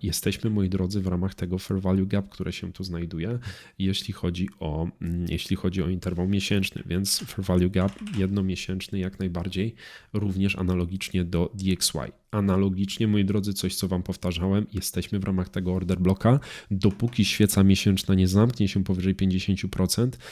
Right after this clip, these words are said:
no nie mówimy tutaj o tym, że ten order block został zanegowany. But I tell you the story, weeks do the damage, moi drodzy, standard. Więc na razie reakcja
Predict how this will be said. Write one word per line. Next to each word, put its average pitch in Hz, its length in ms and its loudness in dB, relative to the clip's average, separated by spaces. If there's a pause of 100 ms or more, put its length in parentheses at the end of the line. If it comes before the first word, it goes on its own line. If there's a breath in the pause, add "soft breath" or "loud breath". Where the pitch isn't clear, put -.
(160 loud breath)
no 101 80 2
nie 98 120 4
mówimy 110 340 2
tutaj 92 280 0
o 92 120 4
tym, 107 200 2
że 92 120 0
ten 92 160 2
order 92 240 2
block 87 220 0
został 92 400 -2
zanegowany. 95 560 4 (380)
But 69 180 -4
I 73 80 -6
tell 104 180 2
you 113 80 4
the 120 100 4
story, 95 380 2 (180)
weeks 78 300 -4
do 87 100 0
the 87 100 2
damage, 90 360 2 (160)
moi 85 140 2
drodzy, 85 320 0 (140)
standard. - 680 -2 (340 loud breath)
Więc 90 460 2
na 90 140 2
razie 95 380 2 (120)
reakcja 98 640 0